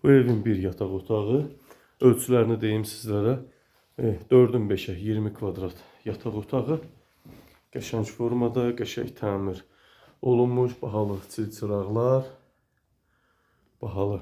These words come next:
mebellər. Digər bir yataq otağına keçək. Bu ikinci iyirmi dörd kvadratlıq yataq otağı, e, dörd yarımın beş yarımadır.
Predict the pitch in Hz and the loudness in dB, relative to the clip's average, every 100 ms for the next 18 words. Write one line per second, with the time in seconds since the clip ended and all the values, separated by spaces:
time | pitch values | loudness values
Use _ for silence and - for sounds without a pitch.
0 | 98 101 107 107 113 107 120 127 - _ | -8 -4 -2 0 -2 0 0 -2 -6 _
1 | _ _ - - - - _ _ _ - | _ _ -20 -20 -20 -20 _ _ _ -20
2 | - - _ _ _ - - 131 120 110 | -20 -20 _ _ _ -20 -8 -4 0 0
3 | 101 104 107 117 101 - 101 104 95 - | 0 -2 -2 -2 -4 -4 -6 -4 -6 -8
4 | - 131 135 - - - _ _ _ _ | -6 -4 -4 -8 -18 -20 _ _ _ _
5 | _ _ _ _ _ _ 143 - - _ | _ _ _ _ _ _ -20 -20 -20 _
6 | _ _ _ _ - - _ _ _ - | _ _ _ _ -20 -20 _ _ _ -2
7 | 131 - 135 107 101 107 - - _ _ | -2 0 2 2 4 2 0 -8 _ _
8 | _ _ _ _ _ _ _ _ _ _ | _ _ _ _ _ _ _ _ _ _
9 | - - _ - 113 107 101 107 - 110 | -20 -20 _ -2 0 2 0 -2 -2 0
10 | 98 95 92 95 104 - 113 113 - 117 | 0 0 -6 -2 -2 0 -2 -2 -2 -2
11 | 117 139 - _ _ _ _ _ - 107 | 2 0 0 _ _ _ _ _ -4 0
12 | 98 98 131 120 - - - - 123 110 | 0 4 4 4 -2 -20 -20 -10 -2 0
13 | 104 104 98 117 104 - 107 98 104 110 | 0 -2 -2 -2 -2 -2 -2 -2 -2 -2
14 | 127 127 | -2 -6